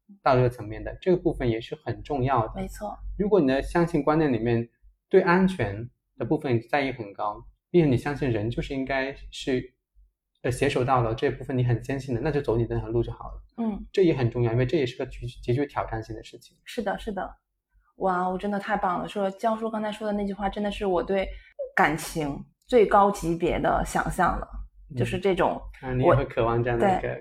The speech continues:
Speaker 1: 感情。
Speaker 2: 我，对，我的连接是，是，不能叫更高级吧，
Speaker 1: 嗯。
Speaker 2: 至少我们在彼此里面是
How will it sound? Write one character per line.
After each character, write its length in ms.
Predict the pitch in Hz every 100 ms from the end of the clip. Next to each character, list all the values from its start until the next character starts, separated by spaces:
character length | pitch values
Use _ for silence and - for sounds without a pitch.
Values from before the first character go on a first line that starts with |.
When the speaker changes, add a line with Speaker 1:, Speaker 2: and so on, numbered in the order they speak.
| -
Speaker 1:
感 180 | 123 -
情。 200 | - -
Speaker 2:
我， 100 | -
对， 0 |
我 0 |
的 80 | 190
连 240 | 208 185 202
接 220 | 214 202
是， 480 | - 220 185 165 -
是， 480 | - 214 185 151 - - _ - - _
不 100 | -
能 100 | 220
叫 120 | 214 202
更 160 | 202
高 220 | 185 180
级 160 | 180 -
吧， 220 | - - -
Speaker 1:
嗯。 60 |
Speaker 2:
至 80 | 135
少 180 | 196 180
我 60 |
们 140 | 151 165
在 120 | 190
彼 140 | 175
此 160 | 180 180
里 120 | -
面 200 | 87 107
是 260 | - 185